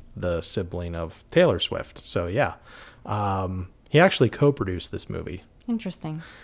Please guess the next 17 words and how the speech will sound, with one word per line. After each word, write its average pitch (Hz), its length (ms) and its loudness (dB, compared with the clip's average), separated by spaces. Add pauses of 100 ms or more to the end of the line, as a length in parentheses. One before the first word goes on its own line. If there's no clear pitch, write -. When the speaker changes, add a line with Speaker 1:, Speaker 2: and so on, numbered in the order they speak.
(120)
Speaker 1:
So, 110 460 6
Johnny 151 360 6
Knoxville, 123 880 4
we 120 140 6
all 123 160 6
know 117 160 4
who 117 140 4
that 104 240 2
is. 101 260 0
He's 135 180 -2
not 139 220 -2
had 147 160 2
a 127 40 4
big 107 260 -2
career 113 300 0
in 104 120 0
horror. 104 480 0